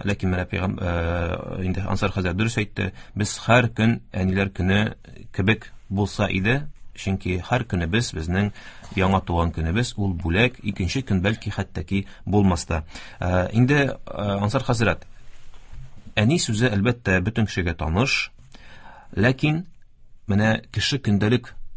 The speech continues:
тормышында барбер да ничектер, э, салкыная, дип әйтик инде.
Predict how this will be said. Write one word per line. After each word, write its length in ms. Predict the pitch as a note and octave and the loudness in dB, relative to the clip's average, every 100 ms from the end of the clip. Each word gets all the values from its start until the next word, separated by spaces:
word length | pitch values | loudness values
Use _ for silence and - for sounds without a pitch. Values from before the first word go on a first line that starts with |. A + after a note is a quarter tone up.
| - | -4
тормышында 880 | A2+ A2+ G2 - F#2 G#2+ A#2 A2+ - - | 2 2 2 0 2 4 4 2 -4 -4
барбер 420 | F#2+ A2+ G2 F#2 | 4 4 4 2
да 120 | G2 | 2
ничектер, 520 | G#2 F#2 - G#2 G2+ - - - | 2 2 -2 -4 -4 -6 -16 -8
э, 520 | E2+ E2 D#2+ D#2 D2+ - - - - - | -4 -2 -2 -4 -6 -10 -18 -20 -20 -8
салкыная, 720 | - A#2 A#2 G2 F2+ F#2+ A2 | 0 0 2 2 4 4 2
дип 140 | G#2 G#2 | 2 0
әйтик 260 | G2 G2 | 0 0
инде. 320 | F#2+ F2+ F2 | 0 0 -2